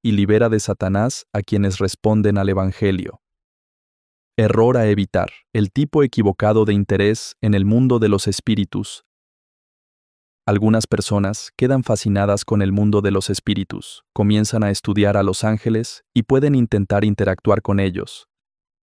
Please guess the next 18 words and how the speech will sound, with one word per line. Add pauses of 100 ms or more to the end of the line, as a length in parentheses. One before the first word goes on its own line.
(160)
La
Biblia
nunca
nos
dice
que
oremos
a
los
ángeles
o
que
intentemos
tener
una
relación
con
ellos.